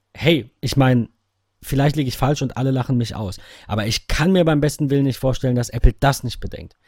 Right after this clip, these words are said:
Man kann immer mal Sachen übersehen, alles gut, siehe Tastatur, kommen wir gleich zu, wenn wir über die Macs reden. Ähm, aber ich glaube nicht, dass sie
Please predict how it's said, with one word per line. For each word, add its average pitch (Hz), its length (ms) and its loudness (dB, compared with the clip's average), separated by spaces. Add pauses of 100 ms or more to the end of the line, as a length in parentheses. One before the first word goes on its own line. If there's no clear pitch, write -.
(300)
Man 127 140 0
kann 151 180 -2
immer 185 200 2
mal 165 140 2
Sachen 151 220 2
übersehen, 143 380 2
alles 143 320 -2
gut, 180 240 -2
siehe 156 240 0
Tastatur, 151 600 0
kommen 160 200 0
wir 160 80 2
gleich 151 220 0
zu, 151 140 -2
wenn 143 120 0
wir 143 100 4
über 139 100 2
die 139 100 4
Macs 143 280 0
reden. 160 280 -2 (560)
Ähm, 135 680 -2 (800)
aber 123 180 -2
ich - 100 -4
glaube 147 280 4
nicht, 147 340 0
dass - 240 -2
sie 127 300 -2